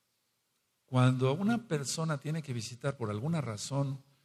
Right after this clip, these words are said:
un hospital de especialidad del cáncer, se desmaya del miedo. Es decir, cu-,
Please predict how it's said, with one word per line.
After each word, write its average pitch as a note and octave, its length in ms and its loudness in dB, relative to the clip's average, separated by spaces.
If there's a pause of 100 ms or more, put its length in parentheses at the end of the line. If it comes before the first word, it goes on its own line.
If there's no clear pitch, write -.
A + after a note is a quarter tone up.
(260)
un D3 160 6
hospital D3 540 0
de C#3+ 60 -4
especialidad A#2 640 -2
del C#3 200 0
cáncer, C#3 480 -4 (160)
se - 240 -2
desmaya B2 600 -4
del A2 160 -4
miedo. G2 360 -6 (1800)
Es C3+ 140 4
decir, D3 260 4
cu-, B2+ 160 0